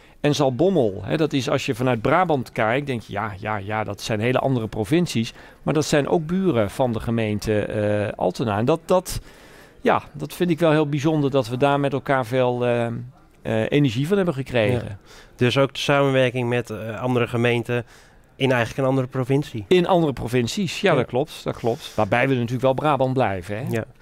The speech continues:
Speaker 1: Ja.
Speaker 2: Ja, want dat is mooi dat u dat zegt, want de nieuwjaarstoespraak, die sloot u af met de tekst: "In Brabant gaat niets boven Altena."
Speaker 1: Ja.
Speaker 2: Waarom deze tekst?
Speaker 1: Nou ja, joh, je moet soms ook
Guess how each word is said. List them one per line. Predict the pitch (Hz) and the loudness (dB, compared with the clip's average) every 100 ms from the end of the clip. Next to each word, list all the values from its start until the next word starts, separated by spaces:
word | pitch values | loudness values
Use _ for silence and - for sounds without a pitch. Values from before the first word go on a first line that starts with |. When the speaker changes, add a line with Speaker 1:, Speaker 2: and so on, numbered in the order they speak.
| - | -10
Speaker 1:
Ja. | 110 101 | -4 2
Speaker 2:
Ja, | 160 180 147 | 2 2 0
want | 160 160 | -2 2
dat | |
is | 170 | 2
mooi | 180 196 | 4 4
dat | 180 160 | 2 0
u | |
dat | 147 147 | 0 0
zegt, | - 156 131 | 0 0 2
want | 151 | 0
de | 143 | 2
nieuwjaarstoespraak, | 143 160 214 269 - 110 - 107 123 | 4 6 4 2 0 -8 -8 -6 -4
die | 156 | -4
sloot | 143 - 180 180 | -6 -2 2 2
u | 143 | 2
af | 131 202 - | 0 -2 0
met | 160 | -4
de | 143 | -4
tekst: | - 202 - - - - - - | -2 -2 -4 -18 -20 -20 -14 2
"In | 147 147 | 4 4
Brabant | 147 202 202 190 196 - - - | 4 4 2 0 -2 -6 -20 -8
gaat | - 127 | -4 -2
niets | 127 165 - | 0 0 0
boven | 151 143 131 | 2 2 2
Altena." | 135 143 127 110 95 - - | 0 0 0 -4 -4 -8 -4
Speaker 1:
Ja. | 98 92 - - | -2 -2 -6 -6
Speaker 2:
Waarom | 156 208 196 | -2 0 0
deze | 190 170 | 0 -2
tekst? | - 214 - - - - - - | -4 -6 -6 -16 -16 -16 -18 -6
Speaker 1:
Nou | - 277 220 185 170 156 | 2 6 6 6 6 6
ja, | 123 120 | 4 2
joh, | 127 127 127 127 | 2 2 2 2
je | 127 | 0
moet | 127 131 | 0 0
soms | - 143 120 - | 0 -2 -2 -2
ook | - 135 | 2 2